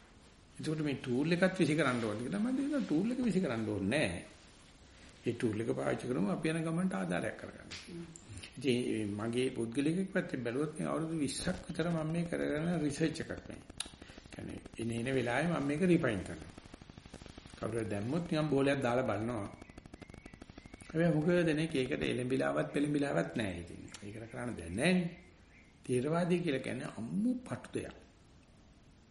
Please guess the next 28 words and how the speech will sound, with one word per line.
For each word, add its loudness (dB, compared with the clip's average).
හැබැයි 2
මේ 2
භාවනා 0
කරන 2
එකට 2
ඒක 2
පළල් 0
කරගෙන 0
ඕන 2
දෙයකට 0
යන්න 4
පුළුවන්. 2
ඒ -10
නිසා -2
මේ -4
සිංහල -2
බුද්ධ 0
ධර්ම 4
කරන්න 0
ගත්තොත් 0
අපි, -6
අපි -4
විසින්ම 0
බ්ලින්කර්ස් -2
දාගෙන -2
පටලවිලක් -6
වෙනවා. -14
ඉතින් 0